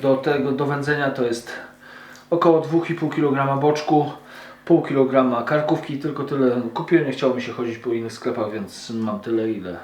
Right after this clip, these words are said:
mam, więc musi mi wystarczyć. I tutaj takie dwa większe kawałki szynki. W garczku mam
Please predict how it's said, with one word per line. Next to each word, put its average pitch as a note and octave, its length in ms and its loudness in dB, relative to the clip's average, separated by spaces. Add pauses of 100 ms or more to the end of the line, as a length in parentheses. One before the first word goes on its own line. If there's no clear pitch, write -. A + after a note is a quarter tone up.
mam, D3+ 280 2 (100)
więc G2 160 -8 (280)
musi B2+ 280 -10
mi G2 80 -6
wystarczyć. B2+ 540 -4 (760)
I E3+ 220 4
tutaj D3 300 2
takie B2+ 260 -2
dwa C#3+ 460 0
większe B2 280 0
kawałki A#2+ 420 0
szynki. G#2+ 360 -4 (1700)
W - 40 -14
garczku E3+ 440 2
mam C#3 300 0